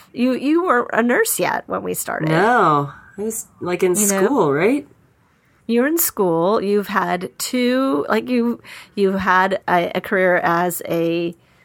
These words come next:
Speaker 1: a, a nurse in service, and now you have a different nursing career.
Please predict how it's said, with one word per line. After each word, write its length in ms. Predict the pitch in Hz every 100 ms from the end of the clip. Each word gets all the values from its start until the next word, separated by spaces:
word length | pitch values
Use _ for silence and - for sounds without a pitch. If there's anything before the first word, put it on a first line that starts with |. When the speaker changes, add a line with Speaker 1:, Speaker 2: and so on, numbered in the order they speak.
| _ _ _ _ _ _ -
Speaker 1:
a, 240 | 156 180
a 180 | - -
nurse 360 | 202 202 190 -
in 140 | -
service, 460 | 180 208 180 202 -
and 80 | 185
now 180 | 170 180
you 140 | 185
have 180 | 185 175
a 60 |
different 420 | 180 214 202 180 -
nursing 540 | 180 - 175 185 247
career. 560 | - 190 165 180 285